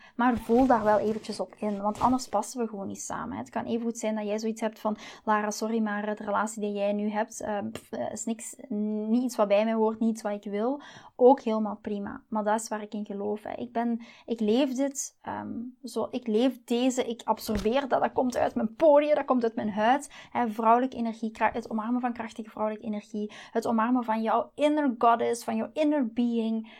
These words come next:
dat is echt wat ik leef. En dat vind ik enorm, enorm waardevol, enorm belangrijk. Eh, misschien is dat iets, niet iets waar dat jij in gelooft. Misschien is dat,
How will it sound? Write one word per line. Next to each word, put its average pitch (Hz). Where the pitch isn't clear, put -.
dat 226
is -
echt 214
wat 214
ik 202
leef. 202
En 220
dat 214
vind 220
ik 220
enorm, 262
enorm 233
waardevol, 220
enorm 214
belangrijk. 214
Eh, -
misschien 254
is 294
dat 269
iets, 247
niet 247
iets 269
waar 220
dat 202
jij 208
in 330
gelooft. 285
Misschien 226
is 220
dat, 214